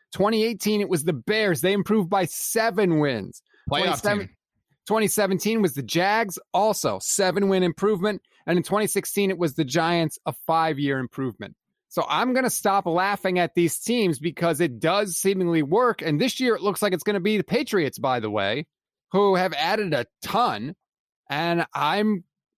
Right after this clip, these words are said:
Speaker 1: not going to doubt them anymore. My resolution is to be nicer to the big spenders in free agency. And I think New England's going to come roaring back in twenty twenty-one.
Speaker 2: So I'll go ahead and tie my second friend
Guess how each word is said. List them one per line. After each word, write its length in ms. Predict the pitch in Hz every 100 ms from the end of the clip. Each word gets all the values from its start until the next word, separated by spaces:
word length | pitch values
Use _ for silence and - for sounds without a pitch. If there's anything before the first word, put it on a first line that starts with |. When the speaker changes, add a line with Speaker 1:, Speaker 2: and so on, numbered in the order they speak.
| _
Speaker 1:
not 460 | 151 151 180 214 185
going 280 | 196 208 202
to 80 |
doubt 340 | 160 160 190 -
them 240 | 165 165
anymore. 320 | 151 180 233
My 160 | 165 143
resolution 640 | 156 185 180 190 180 175
is 120 | 196 -
to 100 | 147
be 160 | 180
nicer 440 | 156 156 170 - 208
to 60 |
the 140 | 208 190
big 200 | 190 165
spenders 480 | - 180 175 190
in 120 | 185 185
free 240 | 190 185
agency. 580 | 127 120 120 - 175 202 _ _ _ -
And 100 | 127
I 120 | 226
think 200 | 277 202
New 220 | 165 180
England's 260 | 247 180 123
going 260 | 165 160
to 140 | - 151
come 380 | 156 165 151 - -
roaring 720 | 123 127 156 214 233 185 139
back 320 | 123 117 104
in 100 | 113
twenty 240 | 101 131 110
twenty-one. 480 | - 107 95 87 - _ _ _ _ _ -
Speaker 2:
So 420 | - 190 151 143 -
I'll 140 | 165
go 180 | 165 170
ahead 260 | 135 139
and 180 | 123 110
tie 440 | - 123 120 117 117
my 160 | 123 110
second 480 | - 123 113 123 -
friend 500 | 139 123 120 117